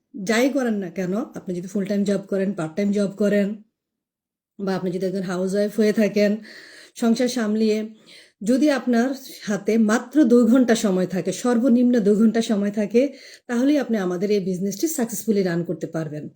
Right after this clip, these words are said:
আর দু ঘন্টা সময় কিন্তু আপনাকে, আম,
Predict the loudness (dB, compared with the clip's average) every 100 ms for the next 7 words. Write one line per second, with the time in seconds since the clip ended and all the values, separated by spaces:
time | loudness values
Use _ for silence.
0 | _ _ -20 -14 -4 -2 4 8 10 8
1 | 6 4 4 6 4 4 0 2 2 4
2 | 2 2 -4 -20 -20 -20 -10 -6 -6 -6
3 | -6